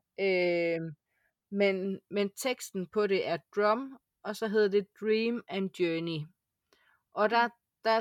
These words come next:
Speaker 1: tænker jeg jo med det samme på en trommerejse. Og, øh, ja, altså den her,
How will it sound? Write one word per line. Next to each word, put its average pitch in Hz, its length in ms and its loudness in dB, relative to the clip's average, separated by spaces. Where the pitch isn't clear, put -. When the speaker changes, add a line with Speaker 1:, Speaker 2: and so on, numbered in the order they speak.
Speaker 1:
tænker 220 360 -2
jeg 185 240 4
jo 202 40 2
med 185 180 -2
det 175 100 -10
samme 190 360 0
på 180 200 -6
en 156 360 -10
trommerejse. 233 880 -2
Og, 196 420 4
øh, 175 320 2
ja, 175 140 0
altså 190 220 -2
den 226 220 2
her, 202 220 2